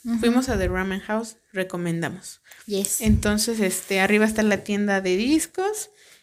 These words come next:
Speaker 2: y ya bajamos y estamos esperando a Fer. Y yo les voy a contar la primera parte porque Fer llegó despuesito.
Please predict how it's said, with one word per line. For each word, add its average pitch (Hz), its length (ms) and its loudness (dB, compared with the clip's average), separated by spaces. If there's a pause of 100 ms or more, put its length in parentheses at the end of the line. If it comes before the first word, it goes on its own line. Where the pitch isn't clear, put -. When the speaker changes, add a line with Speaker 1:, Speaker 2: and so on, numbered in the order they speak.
Speaker 2:
y 202 100 -8
ya 196 240 2
bajamos 339 800 2
y - 20 0
estamos 202 300 -4
esperando 165 440 -4
a 170 40 -6
Fer. - 260 -12 (560)
Y 262 140 6
yo 320 140 8
les 330 100 6
voy 330 80 6
a 330 40 2
contar 302 260 0
la 277 100 2
primera 214 340 0
parte 196 260 -4
porque 196 260 -12
Fer 175 280 -8
llegó 170 220 -2
despuesito. 254 520 -4